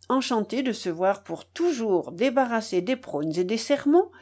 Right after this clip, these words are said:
qui était pour lui la tâche la plus difficile et la plus fatigante, débita avec sa bonhomie habituelle le dernier prône qu'il eût composé. Nous le transcrivons à cause de son originalité.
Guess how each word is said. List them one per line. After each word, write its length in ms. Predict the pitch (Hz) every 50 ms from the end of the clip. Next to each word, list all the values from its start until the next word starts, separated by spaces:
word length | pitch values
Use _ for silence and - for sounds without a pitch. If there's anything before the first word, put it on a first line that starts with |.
| - _ _ _ _ _ _ -
qui 140 | - -
était 300 | 175 165 170 - 190 175
pour 300 | 156 - - 196 202 190
lui 360 | 202 214 240 247 220 185 180 175
la 180 | 185 196 190
tâche 400 | 190 - - 233 226 214 214 -
la 120 | 214 220 220
plus 200 | - - 233 208
difficile 680 | 202 247 277 262 - 294 277 285 - 330 330 302 277
et 100 | 269 254
la 140 | 240 247 233
plus 180 | 233 - 254 240
fatigante, 760 | - 285 269 277 - 175 - - - - - - - - - - - _ _ _ _ _ _ _ _ _ _ _ _ _ _ _ _ _ -
débita 720 | 226 226 277 349 349 349 320 302 294 - - 185 147 151
avec 260 | 214 269 277 262 233
sa 180 | - - 254 226
bonhomie 680 | 196 196 285 339 320 294 285 262 226 214 202 180 175 -
habituelle 880 | 277 - 202 202 190 - - 220 214 214 226 247 277 311 320 285 -
le 220 | - 180 170 175 165
dernier 500 | 156 151 202 214 220 214 208 208 202 196
prône 480 | - - - - 202 214 240 240 247
qu'il 240 | 240 - 254 233 214
eût 80 | 247 247
composé. 640 | - 247 240 233 - 240 240 196 - 131 110 - _ _ _ _ _ _ _ _ _ _ _ _ _ _ _ _ _ _ _ _ _ _ -
Nous 180 | 262 294 330 330
le 100 | 330 330
transcrivons 1000 | - - - 359 359 - - - - 254 214 180 185 165 156 151 147 147 151 151
à 160 | 156 165 170
cause 280 | 170 - 226 233 233 208
de 80 | 208 226
son 240 | 220 - 233 226
originalité. 960 | 226 226 220 240 240 240 262 254 247 240 208 180 175 160 - - - - -